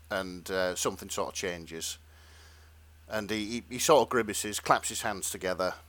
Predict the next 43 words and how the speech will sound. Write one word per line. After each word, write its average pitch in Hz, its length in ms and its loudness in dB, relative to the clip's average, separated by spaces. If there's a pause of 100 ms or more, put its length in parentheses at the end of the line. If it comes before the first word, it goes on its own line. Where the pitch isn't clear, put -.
(200)
and 90 380 -8 (640)
he 82 100 -14
sinks 104 380 0
down 95 240 2
onto 85 240 -6
the 82 80 -12
sand, 80 480 -4 (1000)
and 104 120 -2
then 107 100 2
just 101 180 -2
says, 98 320 0
"Guys, 127 520 6
it 123 180 -8
didn't 113 240 -2
matter 101 220 2
what 85 180 -2
he 87 80 -6
did." 80 240 -4 (840)
And 98 140 0
then 98 140 2
he, 95 500 -6 (100)
he, 87 60 -12
he 110 60 -10
sort 113 260 0
of 117 60 -2
realises 127 560 6
it 127 120 -2
was 139 200 -6
the 135 80 -6
truth. - 480 0 (160)
Ed 123 180 4
couldn't 120 280 -2
hurt 135 200 6
him 107 100 0
anymore. 107 540 0
He'd 117 140 -6
conquered 127 360 2
the 110 80 0
worst 139 320 2
of 113 60 -8
his 113 140 -4
own 113 200 0
fears, 131 480 -4